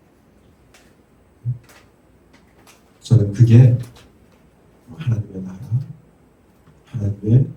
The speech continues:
하시고자 하는 구원의 계획, 열방을 향한 하나님의 그 애통하는 마음,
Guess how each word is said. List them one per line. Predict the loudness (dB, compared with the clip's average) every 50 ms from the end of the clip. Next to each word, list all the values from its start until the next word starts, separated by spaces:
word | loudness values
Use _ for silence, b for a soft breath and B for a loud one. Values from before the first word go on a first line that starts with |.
| -20 -20 _
하시고자 | -12 -10 -10 -8 -4 -4 -4 -4 -4
하는 | -6 -10 -12 -16
구원의 | -12 -10 -8 -6 -6 -6 -6 -8
계획, | -8 -12 -14 -12 -10 -8 -8 -8 -8 -8 -10 -8
열방을 | -6 -4 -2 0 0 0 0 -2 -2 -4
향한 | -6 -8 -10 -10
하나님의 | -12 -12 -12 -10 -10 -8 -8 -6 -8 -8 B B B B B _
그 | -8 -8
애통하는 | -6 -6 -8 -10 -10 -10 -8 -8 -10 -12 -14
마음, | -18 -18 -14 -10 -10 -10 -10